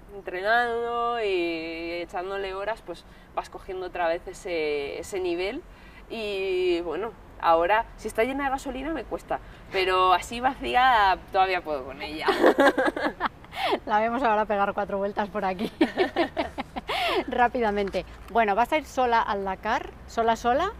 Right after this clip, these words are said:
Speaker 1: Sí, bueno, en principio
Speaker 2: ¿Alguien se va a animar a acompañarte de turismo o no?
Speaker 1: Vendrá mi chico conmigo,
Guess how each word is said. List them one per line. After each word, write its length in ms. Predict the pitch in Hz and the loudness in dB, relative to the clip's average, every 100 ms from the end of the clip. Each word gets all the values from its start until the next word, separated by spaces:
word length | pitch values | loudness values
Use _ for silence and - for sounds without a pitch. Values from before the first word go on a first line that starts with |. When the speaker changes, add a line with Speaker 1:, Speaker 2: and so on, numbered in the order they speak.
| - - - - - - - - - | -14 -16 -16 -18 -18 -20 -18 -18 -10
Speaker 1:
Sí, 260 | - 226 | -4 0
bueno, 220 | 214 214 | 2 0
en 60 | 196 | 0
principio 220 | 180 214 | -2 0
Speaker 2:
¿Alguien 200 | 220 247 | 2 2
se 80 | 247 | 4
va 60 | 254 | 4
a 20 | |
animar 300 | 233 226 233 | 2 2 6
a 240 | 226 220 | 6 6
acompañarte 540 | 214 214 196 202 220 226 | 2 -2 -2 -2 -2 -2
de 100 | 202 | -2
turismo 480 | 190 202 254 339 392 | -2 -2 -2 0 0
o 320 | 269 196 196 | 2 4 2
no? 260 | 196 185 175 214 | 0 -2 -6 0
Speaker 1:
Vendrá 920 | 214 208 208 208 214 226 226 226 226 | 2 4 6 8 8 8 8 8 6
mi 100 | 220 | 2
chico 280 | 226 214 226 | -10 -6 -2
conmigo, 500 | 233 233 247 269 330 | 0 -2 -2 0 0